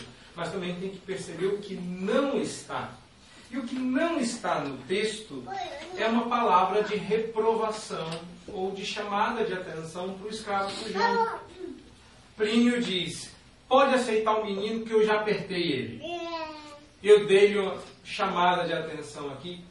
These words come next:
não vou chamar a sua atenção, obviamente, mas eu chamei a atenção dele, "Fica tranquilo, não precisa nem bater que ele já vai apanhado." <laughs> Não é? É, quando eu assumi a primeira igreja no interior de São Paulo,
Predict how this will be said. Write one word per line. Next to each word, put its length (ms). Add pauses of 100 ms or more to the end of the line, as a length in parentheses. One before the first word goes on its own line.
(120)
não 100
vou 120
chamar 300
a 60
sua 180
atenção, 420
obviamente, 640 (320)
mas 160
eu 60
chamei 520
a 40
atenção 560
dele, 480 (120)
"Fica 300
tranquilo, 540
não 80
precisa 240
nem 180
bater 460
que 60
ele 120
já 180
vai 200
apanhado." 760 (220)
<laughs> 920
Não 120
é? 200 (540)
É, 500
quando 220
eu 80
assumi 340
a 40
primeira 360
igreja 460
no 160
interior 300
de 80
São 160
Paulo, 500